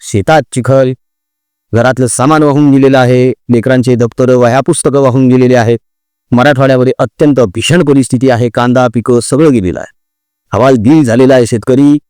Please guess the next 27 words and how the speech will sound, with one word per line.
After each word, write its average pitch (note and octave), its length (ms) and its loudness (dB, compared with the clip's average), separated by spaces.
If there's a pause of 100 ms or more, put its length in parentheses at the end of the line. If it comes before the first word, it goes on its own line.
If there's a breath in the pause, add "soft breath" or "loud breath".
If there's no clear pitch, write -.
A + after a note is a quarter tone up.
(160)
एका B2 220 0
एका C3 160 0
दिवसामध्ये B2+ 440 2
वीस A#2+ 240 0
वीस D3+ 140 2
आत्महत्या B2 440 -2
होत G2 140 -6
आहेत. D#2 200 -10 (420)
काळजाला C3 380 2
चरे C3 220 0
पडतात C3+ 300 0
मित्रांनो, C3 440 0
जेव्हा C3 180 0
ह्या A#2 100 -2
बातम्या A2+ 360 -2
कानावर G#2 300 -2
येतात. E2+ 220 -4 (500)
भीषण D3 300 0
परिस्थिती C#3 400 0
डोळ्यांनी C3 360 2
बघून B2+ 260 2
आलेलो C3 240 0
असल्यामुळे A#2+ 420 0
रात्रीची A2+ 400 -2
झोप A#2+ 260 -2
उडालेली G2+ 360 -2
आहे. - 160 -8